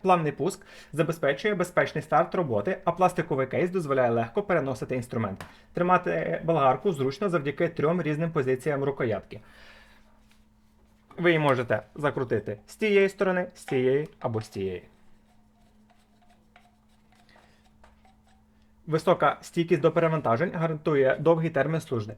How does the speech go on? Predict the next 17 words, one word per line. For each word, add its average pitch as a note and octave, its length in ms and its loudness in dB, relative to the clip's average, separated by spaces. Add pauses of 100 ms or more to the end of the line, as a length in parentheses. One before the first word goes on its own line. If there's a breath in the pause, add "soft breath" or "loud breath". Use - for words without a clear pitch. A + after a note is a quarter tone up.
Комплектація F#3+ 680 2
в - 40 -6
себе D#3+ 220 0
включає D3+ 320 0
всі G#3 220 -6
необхідні E3 680 -2 (260 loud breath)
аксесуари, D3 600 0
а E3 80 -2
саме B2 340 4
болгарка E3+ 460 2
ProCraft, D#3 480 2
захисний G3+ 460 -2
кожух, C3+ 360 0 (240 loud breath)
шліфувальний G3+ 680 4
диск, B2+ 360 0 (320 soft breath)
бічна G#3 360 2
ручка, C#3 460 -2